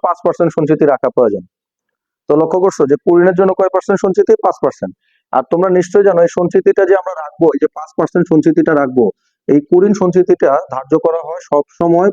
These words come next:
প্রাপ্য হিসাব অথবা দেনাদারের উপর, অর্থাৎ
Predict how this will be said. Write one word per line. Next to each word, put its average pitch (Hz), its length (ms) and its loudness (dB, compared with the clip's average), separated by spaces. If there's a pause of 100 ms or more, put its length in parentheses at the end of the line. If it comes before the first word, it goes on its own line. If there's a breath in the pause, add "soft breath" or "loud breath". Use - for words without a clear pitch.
(120)
প্রাপ্য 160 440 -2
হিসাব 175 480 0
অথবা 151 480 0 (400)
দেনাদারের 156 520 2
উপর, 110 240 -2 (580)
অর্থাৎ 160 280 -2